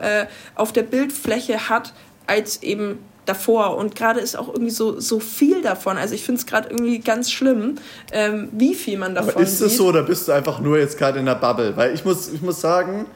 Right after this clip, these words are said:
Speaker 2: muss ich jetzt auch sagen, ich bin nicht so krass in den, also ich hab
Speaker 1: Ja.
Speaker 2: nicht so, also ich, ich hab die,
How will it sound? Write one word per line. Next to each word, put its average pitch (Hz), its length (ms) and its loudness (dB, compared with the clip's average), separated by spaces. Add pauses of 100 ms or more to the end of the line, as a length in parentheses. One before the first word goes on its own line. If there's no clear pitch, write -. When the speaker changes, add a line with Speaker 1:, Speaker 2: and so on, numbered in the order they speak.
(760)
Speaker 2:
muss 170 140 0
ich 165 80 4
jetzt 151 120 -2
auch 160 180 -2
sagen, 139 280 0
ich - 160 -6
bin 180 180 2
nicht 220 260 -4
so 190 160 0
krass 170 220 -2
in 160 80 -4
den, 160 140 -2
also 131 200 0
ich 165 140 -2
hab - 160 -2
Speaker 1:
Ja. 202 220 4
Speaker 2:
nicht 208 240 -2
so, 156 300 0 (600)
also 135 140 2
ich, 143 220 -2
ich 147 160 -4
hab 139 160 -2
die, 147 140 0